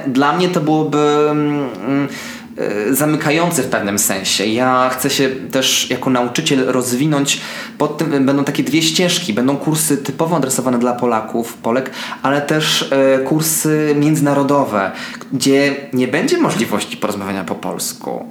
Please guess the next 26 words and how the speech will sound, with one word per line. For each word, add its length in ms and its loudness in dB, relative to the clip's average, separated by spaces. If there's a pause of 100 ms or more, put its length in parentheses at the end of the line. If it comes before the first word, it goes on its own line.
(360)
gdzie 600 2
nagle 540 2
trzeba 220 0
będzie 400 2
wyjść 400 2
z 100 -2
tej 120 0
strefy 300 -2
komfortu 600 -2
i 100 0
też 180 0
z-, 100 -4 (280)
otworzyć 380 -2
się 100 0
na 100 0
drugą 260 0
osobę, 340 0
ponieważ 360 0
język 300 2
francuski, 580 0
jak 180 0
każdy 280 -2
język 280 0
obcy, 280 0
zbliża 540 0
osoby 540 0